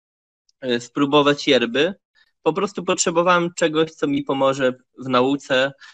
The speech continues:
Często odczuwałem, e, zmęczenie, gdy wracałem ze szkoły i po prostu zwyczajnie potrzebowałem pobudzenia. I, e, po raz pierwszy, pamiętam, e,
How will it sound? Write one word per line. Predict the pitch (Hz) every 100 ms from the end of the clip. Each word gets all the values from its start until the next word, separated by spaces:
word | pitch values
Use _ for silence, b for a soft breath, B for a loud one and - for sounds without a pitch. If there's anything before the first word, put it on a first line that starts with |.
| B
Często | - 151 - 147 131
odczuwałem, | - 147 143 139 135 135
e, | 101 123 120
zmęczenie, | 123 127 127 143 131 131
gdy | 131 131
wracałem | 131 131 143 131 131
ze | 135
szkoły | - 147 147 160
i |
po | 180 190
prostu | 220 - 185 185 - _ _ _ _
zwyczajnie | 170 185 190 202 190 190
potrzebowałem | 196 - 185 175 185 175 175 175
pobudzenia. | 180 165 160 135 110 107 - _ _ _ _ _ _
I, | 170 170 170 165 156
e, | 139 139
po | 175 170
raz | 175 -
pierwszy, | 196 185 -
pamiętam, | 160 165 160 156 170 156
e, | 156